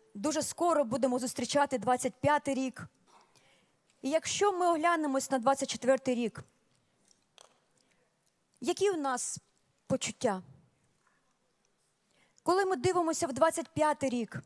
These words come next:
чого ми від нього очікуємо? Брати, сестри, а як ми живемо сьогодні? От прямо сьогодні, в цей день. Я назвала свою проповідь «Життя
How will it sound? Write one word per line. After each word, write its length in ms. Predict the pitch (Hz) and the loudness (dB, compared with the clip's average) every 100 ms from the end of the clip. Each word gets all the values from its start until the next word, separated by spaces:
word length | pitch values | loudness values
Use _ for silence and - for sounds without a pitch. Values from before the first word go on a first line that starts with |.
| _ _ _ _ | _ _ _ _
чого 260 | - 320 381 | -6 0 2
ми 140 | 339 | 0
від 120 | 285 240 | -2 -2
нього 300 | 277 269 - | 0 0 0
очікуємо? 680 | - - 233 208 185 180 - _ _ _ _ _ _ _ _ _ | -4 -6 -4 -4 -4 -6 -12 _ _ _ _ _ _ _ _ _
Брати, 200 | - 254 | -4 -2
сестри, 420 | 277 320 294 - - | 0 2 2 -2 0
а 60 | 254 | 2
як 200 | 349 320 | 2 0
ми 100 | 277 | -2
живемо 360 | 269 285 262 | 0 0 0
сьогодні? 640 | - 277 240 247 214 180 _ _ _ _ - | -4 -4 -2 -2 -2 -8 _ _ _ _ -18
От 80 | - | -4
прямо 300 | 294 349 370 | 0 0 -2
сьогодні, 520 | - 311 254 202 175 _ _ _ _ _ _ _ _ _ | -4 -4 -2 -2 -6 _ _ _ _ _ _ _ _ _
в 40 | |
цей 280 | - - 294 | -4 0 0
день. 340 | 240 285 190 180 _ _ _ _ _ _ _ - | 0 -2 -2 -8 _ _ _ _ _ _ _ -6
Я 180 | 226 359 | 0 2
назвала 380 | 349 320 349 | 2 2 2
свою 260 | 339 - 302 | 0 0 -2
проповідь 540 | 240 339 349 247 240 - | 2 0 0 -4 -6 -6
«Життя 580 | 226 262 - 285 294 311 | -6 -6 -4 0 0 0